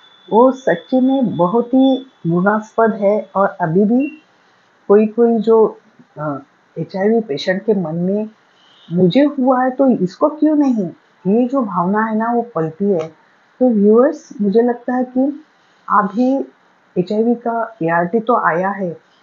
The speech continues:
तो ऐसे अगर मन में बुरे विचार आते होंगे किसी के, तो कृपया वो टाल दीजिए।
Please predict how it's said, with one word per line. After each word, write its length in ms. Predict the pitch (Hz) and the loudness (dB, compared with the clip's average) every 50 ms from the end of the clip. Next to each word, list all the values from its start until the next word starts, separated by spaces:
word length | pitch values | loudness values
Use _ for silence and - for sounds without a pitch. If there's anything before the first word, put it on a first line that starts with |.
| _ _ _ _ _ _ - | _ _ _ _ _ _ 0
तो 200 | 277 294 302 247 | 2 2 2 2
ऐसे 300 | 233 208 214 - 285 285 | 2 0 0 -2 -2 -2
अगर 240 | 269 240 277 285 277 262 - - _ _ _ _ _ _ 180 | 2 2 2 0 0 -4 -8 -14 _ _ _ _ _ _ 0
मन 160 | 190 208 220 | 0 2 2
में 360 | 233 240 247 262 262 254 - - _ _ _ _ _ - | 2 2 0 0 0 -2 -4 -8 _ _ _ _ _ -6
बुरे 260 | 175 170 202 208 208 226 | -2 2 4 4 4 4
विचार 420 | 214 214 202 - 196 190 208 214 | 2 0 -2 -2 -4 -2 0 0
आते 260 | 208 196 190 - 208 | 0 0 0 0 -2
होंगे 460 | 208 214 - - 190 202 208 202 226 | -4 -2 0 2 2 2 4 2 -2
किसी 320 | 220 220 226 202 - - 185 | -2 0 -4 -4 -2 -4 -10
के, 200 | 180 _ 185 175 147 151 _ _ _ _ _ - | -8 _ -10 -10 -10 -14 _ _ _ _ _ -8
तो 60 | 233 | -8
कृपया 480 | 226 226 220 214 214 226 226 233 233 233 | -8 -4 -4 -4 -2 -2 -2 0 0 0
वो 120 | 240 247 | 0 -2
टाल 400 | 240 - _ 160 165 180 202 233 | -4 -4 _ -2 0 2 2 4
दीजिए। 540 | 214 208 185 175 165 180 170 156 156 156 | 4 2 2 2 2 0 -2 -2 -4 -8